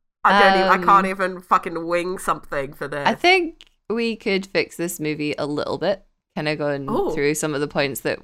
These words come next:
Speaker 2: we have made already. Like, I think that there needed to be, there was already a lot of antagonism between the leads, but I think we needed a moment of unnecessary conflict so that they could come back together and bond over their shared tragic backstories.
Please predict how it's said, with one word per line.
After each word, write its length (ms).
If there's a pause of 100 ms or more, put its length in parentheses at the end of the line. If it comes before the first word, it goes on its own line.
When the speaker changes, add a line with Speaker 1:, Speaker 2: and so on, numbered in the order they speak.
(160)
Speaker 2:
we 200
have 200
made 200
already. 520
Like, 240
I 60
think 260
that 200
there 120
needed 380
to 100
be, 420 (880)
there 120
was 120
already 260
a 80
lot 200
of 380
antagonism 640
between 500 (100)
the 120
leads, 380
but 120
I 60
think 240
we 100
needed 340 (180)
a 340
moment 460
of 220
unnecessary 640
conflict 500
so 140
that 120
they 100
could 160
come 220
back 240
together 360
and 180
bond 320
over 300
their 220
shared 460 (340)
tragic 360
backstories. 920